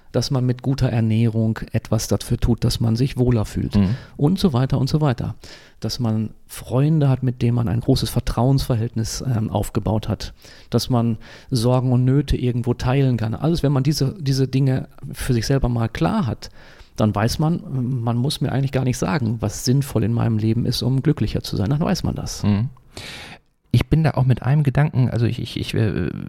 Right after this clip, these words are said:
Speaker 2: hab den noch nicht, noch nicht zu Ende gedacht, aber ich merk einfach, dass der bei mir so ein bisschen, so ein bisschen schief ist, weil ja häufig, ähm, äh, das so runtergebrochen wird auf, auf die Formel so,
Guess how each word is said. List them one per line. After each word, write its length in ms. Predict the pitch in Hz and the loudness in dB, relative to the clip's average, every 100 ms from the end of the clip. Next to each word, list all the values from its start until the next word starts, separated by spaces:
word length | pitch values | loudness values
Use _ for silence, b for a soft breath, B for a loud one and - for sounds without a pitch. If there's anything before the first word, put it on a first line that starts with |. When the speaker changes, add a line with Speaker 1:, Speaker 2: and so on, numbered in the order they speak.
| - | -4
Speaker 2:
hab 160 | 92 123 | -2 2
den 120 | 139 | 2
noch 120 | 123 | 4
nicht, 340 | 135 127 - - | 2 0 -4 0
noch 160 | 123 | 2
nicht 160 | 131 - | 2 0
zu 100 | 139 | 2
Ende 160 | 175 165 | 2 2
gedacht, 360 | - 82 - | 2 -2 0
aber 120 | 95 | 2
ich 80 | 85 | 2
merk 280 | 101 110 123 | 4 2 2
einfach, 240 | 113 110 | 0 0
dass 180 | - 101 | 0 0
der 140 | 104 104 | 0 2
bei 80 | |
mir 120 | 101 98 | 2 2
so 120 | 95 | 0
ein 20 | |
bisschen, 320 | 95 - 92 | 0 0 0
so 60 | 95 | 0
ein 60 | |
bisschen 260 | 92 - 85 | 0 0 -2
schief 340 | - - 143 | -2 -2 -2
ist, 240 | - 147 - B B B B | 0 -2 -4 B B B B
weil 200 | - 98 113 | 0 2 2
ja 180 | 107 95 | 2 2
häufig, 480 | 131 139 127 - - | 0 2 -2 -2 0
ähm, 340 | 117 113 110 | 2 2 2
äh, 220 | - 98 - | 0 -2 0
das 180 | 107 | 0
so 80 | - | 2
runtergebrochen 800 | 92 113 131 107 98 110 - 107 | 2 2 2 2 2 0 0 0
wird 260 | 104 101 - | 0 0 0
auf, 220 | 95 - | -2 -2
auf 160 | 98 | -4
die 100 | - | -2
Formel 400 | 92 - 95 90 | -2 0 2 2
so, 160 | 87 87 | 0 -2